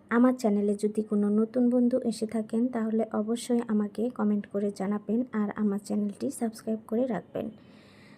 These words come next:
দেখুন, আমি মশলার সাথে মাংসগুলো ভালো করে মিশিয়ে নিয়েছি। এখন ঢাকনা দিয়ে ঢেকে কিছুক্ষণ সময় রান্না করে নেব। ফিরে আসলাম কিছুক্ষণ পরে। দেখুন, মাংস থেকে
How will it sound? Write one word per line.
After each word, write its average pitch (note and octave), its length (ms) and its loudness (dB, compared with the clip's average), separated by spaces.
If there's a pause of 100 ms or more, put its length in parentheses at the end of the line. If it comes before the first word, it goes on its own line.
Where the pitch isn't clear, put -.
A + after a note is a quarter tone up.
(120)
দেখুন, C4 300 6
আমি B3 220 4
মশলার A3+ 420 0
সাথে A#3 380 -2
মাংসগুলো A3 560 0
ভালো G#3+ 260 0
করে A3 220 2
মিশিয়ে G#3+ 420 2
নিয়েছি। G3+ 540 0
এখন A3 300 -2
ঢাকনা G#3 300 -2
দিয়ে G#3 280 0
ঢেকে G#3 320 -4
কিছুক্ষণ A#3 460 -4
সময় G#3+ 420 -2 (120)
রান্না G#3 240 0
করে A3 240 0
নেব। - 340 -4 (580)
ফিরে C4 240 6
আসলাম B3+ 400 2
কিছুক্ষণ G#3+ 440 -2
পরে। G#3+ 360 0
দেখুন, A3+ 380 0
মাংস G#3+ 300 0
থেকে A3 380 -2